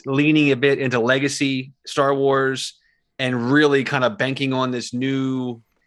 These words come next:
age of Star Wars, and it's trying to marry those two ideas together, especially at the back end of this season. And, and some of that stuff works for me better than the earlier p-, like, parts of the season, you know, like, um,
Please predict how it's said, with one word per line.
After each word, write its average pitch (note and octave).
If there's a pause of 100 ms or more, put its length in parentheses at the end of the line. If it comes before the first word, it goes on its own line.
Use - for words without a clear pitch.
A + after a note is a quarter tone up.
(120)
age C#3
of D3
Star D3+
Wars, D3+
and B2
it's C3
trying E3
to C3+
marry C#3
those C#3
two D#3+
ideas D3
together, C#3+ (220)
especially C#3
at C3
the A#2+
back B2+
end A#2+
of A2
this G#2+
season. C#3 (600)
And, D3
and C#3+ (140)
some A#3
of G3+
that D3
stuff C3+
works C3+ (180)
for C3+
me B2+ (220)
better A2
than A2+
the A2+
earlier A#2+
p-, G#2+
like, A#2 (120)
parts B2
of -
the B2
season, G2+
you A#2
know, A#2
like, A2 (560)
um, G2+